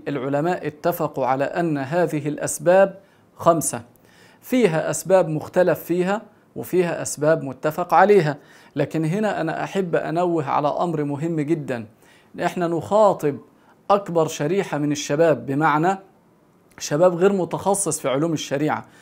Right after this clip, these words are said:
فأنا عندما أذكر حكم أعلم أن له آراء أخرى، لكن أذكر الحكم الراجح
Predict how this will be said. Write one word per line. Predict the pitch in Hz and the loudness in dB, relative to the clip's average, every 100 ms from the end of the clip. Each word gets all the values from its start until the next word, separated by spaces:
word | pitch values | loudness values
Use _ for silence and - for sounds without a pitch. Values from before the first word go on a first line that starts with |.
| - _ | -20 _
فأنا | - 139 | -4 0
عندما | 127 143 160 156 185 | 0 2 2 2 4
أذكر | 196 156 160 151 | 2 2 -4 -4
حكم | - 208 - 180 - - _ - | 2 2 2 -6 -10 -16 _ 2
أعلم | 160 156 151 | 4 4 -2
أن | - 143 | -4 -2
له | 156 175 156 | 0 0 -2
آراء | 156 147 170 - 196 | 0 2 2 0 -2
أخرى، | 196 - 175 | -2 -2 -2
لكن | 147 143 147 147 | -2 -4 -8 -6
أذكر | 185 - - 143 | -6 -6 -8 -8
الحكم | 135 180 175 147 | -6 -8 -6 -6
الراجح | 139 156 170 147 135 | 0 4 4 2 -4